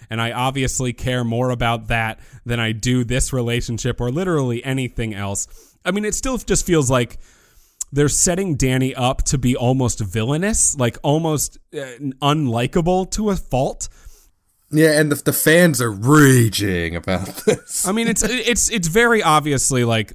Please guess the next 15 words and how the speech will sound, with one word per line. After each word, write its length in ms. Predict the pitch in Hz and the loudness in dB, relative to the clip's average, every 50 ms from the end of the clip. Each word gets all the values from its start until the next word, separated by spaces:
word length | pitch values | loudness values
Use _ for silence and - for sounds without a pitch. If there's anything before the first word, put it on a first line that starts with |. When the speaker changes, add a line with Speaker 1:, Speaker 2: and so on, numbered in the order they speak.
| - | -12
Speaker 1:
they're 220 | - 117 131 131 123 | -8 -4 -2 0 0
setting 380 | - - - 156 156 160 156 | 0 0 0 0 0 0 0
her 180 | 139 143 139 139 | 0 0 0 0
up 280 | 127 135 131 127 - - | 0 0 0 0 -2 -2
to 120 | - 151 | 0 -2
make 480 | 131 123 120 117 117 117 117 113 - - - - | -2 0 0 0 0 0 0 -2 -4 -8 -10 -6
a, 540 | 123 113 113 110 107 104 104 104 104 101 - _ _ _ _ _ _ _ _ _ - | -2 -2 0 0 0 0 -2 -2 -4 -6 -8 _ _ _ _ _ _ _ _ _ -6
a 100 | 127 117 | -6 -4
choice 760 | - - - - 147 127 113 104 104 104 - - - - - - - - _ _ - | -2 -2 -2 0 2 2 2 0 -2 -2 -2 -2 -2 -2 -4 -8 -12 -20 _ _ -12
that 360 | 127 113 113 131 131 127 - | -10 -4 0 0 0 0 0
will 240 | 135 123 123 123 117 | -2 0 0 2 2
be 240 | 104 117 131 127 127 | 2 2 2 2 2
redeeming, 720 | 120 117 120 98 - 117 110 104 95 90 87 87 92 104 - - - _ _ _ _ _ | 2 0 -2 0 0 -2 -2 -2 -4 -6 -8 -10 -12 -14 -16 -18 -20 _ _ _ _ _
right? 340 | - 120 117 113 110 - - _ - | -2 0 0 2 0 -2 -6 _ -2
Like, 300 | 151 143 139 127 - - | 0 0 0 0 -4 -10